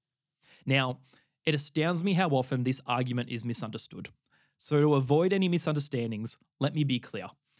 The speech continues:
This argument has got nothing to do with belief in God. I'm not saying that in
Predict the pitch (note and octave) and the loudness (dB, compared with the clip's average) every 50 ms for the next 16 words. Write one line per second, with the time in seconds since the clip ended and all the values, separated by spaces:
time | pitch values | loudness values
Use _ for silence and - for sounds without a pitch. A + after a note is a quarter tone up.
0 | _ _ _ _ _ _ _ _ - C#3+ D3+ - - F3 F#3 F#3+ F3 G3+ G#3+ G#3 | _ _ _ _ _ _ _ _ -2 -2 -2 -2 -2 -2 -2 -2 -2 -2 -4 -2
1 | F3 F#3 E3 C#3+ D3 C#3+ C3+ B2 B2+ C3+ - - D3+ C#3+ - D#3+ C#3 - B2+ A#2+ | -2 -2 0 -2 -4 -4 -2 -2 -2 -2 -2 -2 -4 -2 -2 -4 -4 -2 -2 -2
2 | A2+ A#2 B2 A#2 - - C#3+ C#3+ C#3 D3 E3 G3 G#3+ F3+ - - - - _ _ | 0 0 -2 0 0 2 2 2 2 2 2 0 0 0 -4 -8 -14 -20 _ _
3 | _ C3 A#2 A2+ A2 A2+ G2 E2+ - - - - _ _ _ - _ _ _ _ | _ -2 -2 0 -2 -2 -4 -4 -6 -10 -12 -18 _ _ _ -20 _ _ _ _
4 | _ _ - - B2+ C#3+ D3+ F#3 - - - - E3 D#3 D3 C#3 B2+ B2 B2+ - | _ _ 0 2 4 4 4 4 2 0 0 2 2 2 2 0 -2 -4 -8 -12
5 | - _ _ - B2+ B2 B2+ B2 | -16 _ _ 0 0 0 0 -2